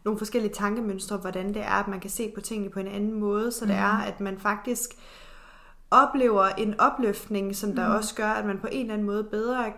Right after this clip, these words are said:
Speaker 1: kan, jamen, den her optimisme også, og
Speaker 2: Mhm.
Speaker 1: troen på, at man rent faktisk kan komme igennem nogle
Speaker 2: Ja.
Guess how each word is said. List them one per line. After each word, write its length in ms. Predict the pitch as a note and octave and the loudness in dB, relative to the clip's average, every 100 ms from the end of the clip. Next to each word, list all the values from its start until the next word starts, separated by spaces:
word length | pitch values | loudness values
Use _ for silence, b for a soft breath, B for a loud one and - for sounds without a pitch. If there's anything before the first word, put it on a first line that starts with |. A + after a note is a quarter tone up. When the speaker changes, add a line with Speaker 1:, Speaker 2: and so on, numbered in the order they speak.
| - | -6
Speaker 1:
kan, 360 | G3 F#3 F#3 - _ B - - | -6 -6 -8 -12 _ B -12 -2
jamen, 240 | A#3 A#3+ | 0 2
den 120 | B3 | 2
her 140 | A#3 A#3+ | 0 0
optimisme 720 | G#3 - A3+ A#3 B3 C4 G#3 | -2 -4 -2 -2 -2 -2 2
også, 200 | G#3 G#3+ | 4 6
og 60 | F#3+ | 4
Speaker 2:
Mhm. 100 | F3+ | 2
Speaker 1:
troen 240 | B3+ G#3 - | 0 -2 0
på, 100 | A3 | 0
at 160 | G3 | 0
man 120 | G3+ G3 | -2 -2
rent 200 | A3 G#3 | -4 -2
faktisk 300 | G#3 G3+ - | -2 -2 -4
kan 260 | A3+ B3+ C#4+ | -6 -6 -6
komme 240 | - G3+ | -6 -6
igennem 340 | F#3+ B3+ C#4 A#3+ | -2 -4 -2 -2
nogle 180 | F#3+ | -2
Speaker 2:
Ja. 80 | G3 | -2